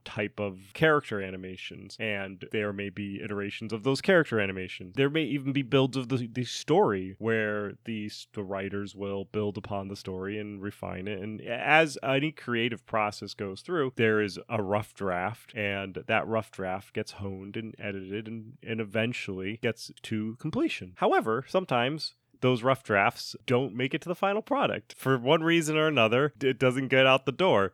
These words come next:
Some examples, uh, of this are, like, games that get canceled because the studio closes. <laughs>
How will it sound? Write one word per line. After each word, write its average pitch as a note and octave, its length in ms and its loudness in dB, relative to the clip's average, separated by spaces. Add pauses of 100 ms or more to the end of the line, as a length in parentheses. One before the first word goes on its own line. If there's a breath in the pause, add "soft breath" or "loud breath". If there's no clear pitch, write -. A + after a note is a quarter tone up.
(100)
Some D3+ 200 2
examples, C#3+ 720 0 (120)
uh, - 20 -4
of A#2+ 400 2
this C#3+ 220 0
are, A2 240 2
like, G#2+ 200 0
games A2 360 -2
that G#2+ 120 -2
get - 200 -8
canceled G#2+ 500 -6
because C#3 320 -4
the - 100 -16
studio G#2+ 540 -4
closes. F#2 840 -8
<laughs> - 40 -20